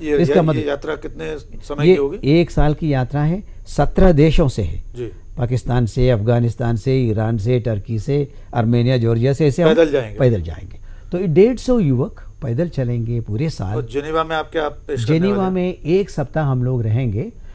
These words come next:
Speaker 2: और उस यात्रा में फिर स्वीडन की यात्रा, फ्रांस की यात्रा, सेनेगल की यात्रा सब जुड़ेंगे।
Speaker 1: जी।
Speaker 2: पाँच हजार लोग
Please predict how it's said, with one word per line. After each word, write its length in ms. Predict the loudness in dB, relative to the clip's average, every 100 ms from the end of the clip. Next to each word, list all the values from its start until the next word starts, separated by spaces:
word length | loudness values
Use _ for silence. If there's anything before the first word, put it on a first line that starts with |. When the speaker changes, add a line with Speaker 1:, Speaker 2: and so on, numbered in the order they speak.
| -16 -4
Speaker 2:
और 160 | -2 -2
उस 220 | -4 -4
यात्रा 400 | -4 -4 -4 -4
में 180 | -2 0
फिर 160 | -2
स्वीडन 420 | 0 0 2 2
की 180 | 0 0
यात्रा, 400 | 0 0 -2 -2
फ्रांस 320 | -2 -2 -2
की 180 | -4 -2
यात्रा, 440 | -2 -2 -2 -2 -4 -10 -12
सेनेगल 380 | -2 2 4 2
की 160 | 2 -2
यात्रा 200 | 0 6
सब 180 | 6
जुड़ेंगे। 360 | 6 2 -2 -6
Speaker 1:
जी। 200 | -12 -16 -14 -6
Speaker 2:
पाँच 260 | -4 0
हजार 300 | 0 0 -2
लोग 320 | -2 -4 -6